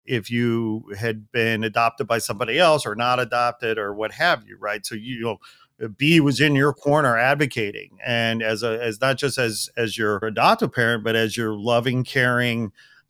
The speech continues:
God-fearing parent. And so many children don't have that, right? So organizations like Open Doors is so important in terms of doing that. And,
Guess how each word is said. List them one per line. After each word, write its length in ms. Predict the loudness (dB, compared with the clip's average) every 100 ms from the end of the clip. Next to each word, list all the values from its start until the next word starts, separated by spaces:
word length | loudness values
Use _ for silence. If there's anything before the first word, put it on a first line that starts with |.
| -2
God-fearing 760 | 2 2 2 -2 0 0 0
parent. 520 | 0 -2 -2 -4 -8 -8
And 140 | -4 -4
so 120 | -2
many 180 | -2 -2
children 320 | 0 2 2
don't 180 | 0 -4
have 200 | -6 -10
that, 140 | -16 -20 -4
right? 240 | 0 0 0
So 340 | 0 2 2
organizations 840 | 2 2 4 2 2 0 -2 -4
like 160 | -4 -4
Open 480 | -6 -4 -6 -6 -6
Doors 280 | -6 -6 -6
is 80 | -6
so 240 | -2 -2
important 440 | -4 -6 -8 -8
in 100 | -12
terms 400 | -10 -10 -8 -8
of 200 | -10 -10
doing 300 | -6 -4 -4
that. 300 | -4 -4 -6 -8
And, 240 | -6 -6